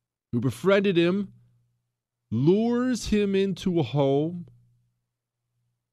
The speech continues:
where he and a couple of his buddies execute him. Now, the dude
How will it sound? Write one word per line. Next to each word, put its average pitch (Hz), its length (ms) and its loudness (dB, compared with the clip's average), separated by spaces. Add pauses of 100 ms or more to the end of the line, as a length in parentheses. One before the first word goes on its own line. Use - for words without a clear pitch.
(320)
where 156 240 4
he 214 380 0
and 208 80 2
a 180 40 2
couple 190 480 0
of 175 100 0
his 170 220 -2
buddies 147 760 0 (1200)
execute 120 600 -2
him. 76 200 -8 (2750)
Now, 120 460 0 (1000)
the 107 140 0
dude 233 640 0